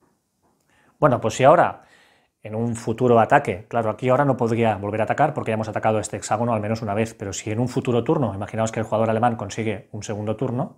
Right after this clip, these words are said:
mm, consecutivo, pues ahora podría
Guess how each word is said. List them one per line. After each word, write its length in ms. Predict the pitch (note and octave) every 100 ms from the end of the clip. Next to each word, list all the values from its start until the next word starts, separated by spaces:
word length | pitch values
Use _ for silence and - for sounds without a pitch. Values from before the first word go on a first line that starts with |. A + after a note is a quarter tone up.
| _ _ _ _ -
mm, 220 | G2+ G2 F#2
consecutivo, 720 | G2 A2 G#2+ B2+ C3+ G#3+ - _ _ _ _ _
pues 180 | - G2+
ahora 360 | G#2 G#2+ A2 -
podría 580 | A#2 A2+ B2+ B2 F#3